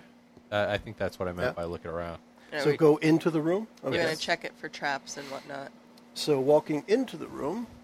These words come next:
Speaker 2: gives you a narrative. This area is the north end of the large natural cavern. It's been finished with dressed stone block walls and flagstone floors. Several barrels are stored against the walls here, along with a number of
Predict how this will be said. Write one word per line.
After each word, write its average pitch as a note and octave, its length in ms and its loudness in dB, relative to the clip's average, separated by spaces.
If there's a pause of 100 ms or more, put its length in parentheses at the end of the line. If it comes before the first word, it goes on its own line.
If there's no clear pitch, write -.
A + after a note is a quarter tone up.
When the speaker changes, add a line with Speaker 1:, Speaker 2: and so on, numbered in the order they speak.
Speaker 2:
gives C3 180 -4
you B2 160 -4
a A#2+ 40 -4
narrative. B2+ 640 -6
This C#3+ 280 -4
area E3+ 560 0
is C#3+ 260 -4
the B2+ 180 -2
north E3 340 -2
end F3+ 220 -2
of F#3 100 -8
the C#3 80 -4
large C3 320 2
natural B2 360 -4
cavern. C3 380 -6
It's - 120 -16
been C3+ 200 -6
finished C#3 380 -8
with B2+ 120 -8 (160)
dressed D#3 280 -4
stone E3+ 300 -6
block D3 260 -2 (140)
walls C#3 440 -2
and B2+ 160 -10
flagstone C3+ 540 -2
floors. D3 520 -4 (380)
Several E3+ 480 2
barrels D3 540 2
are B2+ 120 2
stored D3 440 0
against C3 300 -6
the D3+ 60 0
walls A#2+ 400 0
here, B2 340 -6
along C#3+ 360 2
with C#3 160 -4
a C#3 60 -2
number D3 360 -2
of C3 120 -4